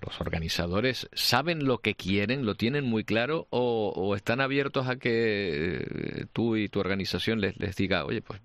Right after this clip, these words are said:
podríamos ir por aquí", o, o, o "Esta sería lo más adecuado"?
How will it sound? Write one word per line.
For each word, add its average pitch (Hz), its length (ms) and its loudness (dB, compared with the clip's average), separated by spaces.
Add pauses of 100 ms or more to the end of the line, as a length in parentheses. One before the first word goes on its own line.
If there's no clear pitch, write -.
(100)
podríamos 98 380 0
ir 98 80 -6
por 120 180 2
aquí", 143 380 2
o, - 260 -4 (540)
o, 50 100 -6 (360)
o 92 60 4
"Esta 98 180 0
sería 95 260 2
lo 92 60 0
más 85 160 0
adecuado"? 98 520 0